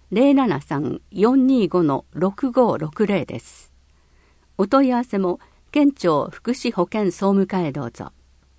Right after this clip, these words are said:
県のウェブサイトへリンクできる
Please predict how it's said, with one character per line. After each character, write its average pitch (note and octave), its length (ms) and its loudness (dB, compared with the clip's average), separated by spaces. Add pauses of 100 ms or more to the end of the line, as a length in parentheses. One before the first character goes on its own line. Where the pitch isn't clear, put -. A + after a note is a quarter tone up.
(880)
県 C#4+ 200 4
の F#3+ 140 6
ウ F3 40 6
ェ A#3+ 120 6
ブ B3+ 100 -2
サ A#3+ 180 -2
イ G#3+ 60 -4
ト F3 140 -2
へ D3+ 80 -2
リ G3 100 0
ン G3+ 80 -2
ク E3+ 100 -8
で D#3 120 -8
き D#3 160 -6
る C#3 200 -6